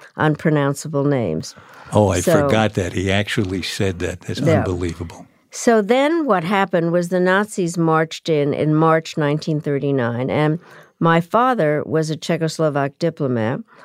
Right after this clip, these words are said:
Speaker 1: and, um, somehow they managed to get out of Czechoslovakia and, um, escaped and joined the government in exile in London. So I spent the war, um, in London during the Blitz.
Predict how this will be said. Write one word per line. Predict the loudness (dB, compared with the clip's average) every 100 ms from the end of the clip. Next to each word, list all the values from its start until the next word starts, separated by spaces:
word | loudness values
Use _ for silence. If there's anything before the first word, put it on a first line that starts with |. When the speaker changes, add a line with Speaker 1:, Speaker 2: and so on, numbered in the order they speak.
| -20 _ _
Speaker 1:
and, | 2 4 4 0 -2 -2
um, | 0 2 2 0 -4 _ -20 -18 -16
somehow | -6 0 0 2 2 2 2
they | 0 0
managed | 2 2 2 0 -2 -10
to | -6
get | -2 0
out | 2 2 0 -2
of | -8
Czechoslovakia | -4 -4 -4 -6 -2 -2 -2 -2 -2 -2 -4 -18 -20 _
and, | -2 2 2 2 0 -4
um, | -2 0 0 0 -2 -4
escaped | -6 0 2 2 -2 -6
and | -2 0 0 0
joined | 2 2 2 0
the | -2
government | -2 0 0 2
in | 2 2
exile | 0 -2 0 0 0
in | 0 0
London. | 2 0 -2 -4 -8
So | -2 0 0 0
I | 0
spent | 0 -2 -2
the | -2
war, | -2 0 0 0 -8 -20 -20 _
um, | 0 0 0 -2
in | 0 2
London | 2 0 -2 -6
during | -2 0 0
the | -2
Blitz. | -2 -2 -2 -6